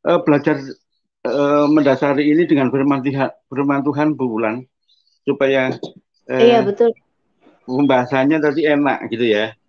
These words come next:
Speaker 2: Benar, benar.
Speaker 1: Eh, sebelumnya saya minta maaf, ini sambil di luar, karena luar jadi nggak pakai, eh, apa namanya, cam,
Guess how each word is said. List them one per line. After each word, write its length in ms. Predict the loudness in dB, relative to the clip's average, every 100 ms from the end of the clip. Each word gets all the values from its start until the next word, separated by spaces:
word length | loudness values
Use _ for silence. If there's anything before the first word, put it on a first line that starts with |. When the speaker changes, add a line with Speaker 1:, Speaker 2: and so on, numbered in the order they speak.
| -20 _ _ _ _ -8
Speaker 2:
Benar, 280 | -6 -4 -6
benar. 320 | -8 -10 -14 -20 _ -20 -20 _ _ _ -20 -20 _ -12 -12 -12 -12 -2
Speaker 1:
Eh, 140 | 0
sebelumnya 440 | 0 2 2 2 0
saya 160 | 0
minta 240 | -2 -2 -2
maaf, 320 | 0 -2 -4 -12 -16 -2
ini 240 | 2 4 2
sambil 360 | 0 0 -2
di 160 | 0 0
luar, 400 | 2 2 2 0 -2
karena 360 | -4 -4 -4 -6 -10 _ _ _ _
luar 200 | -4 -2
jadi 200 | 0 0
nggak 260 | 0 0 0
pakai, 320 | -2 -2 -4 -4 -8 _ _ -4
eh, 180 | -2 -4 -8 _ -20 -20 -10
apa 220 | -6 -4 -2
namanya, 360 | -2 0 -2
cam, 240 | -2 -4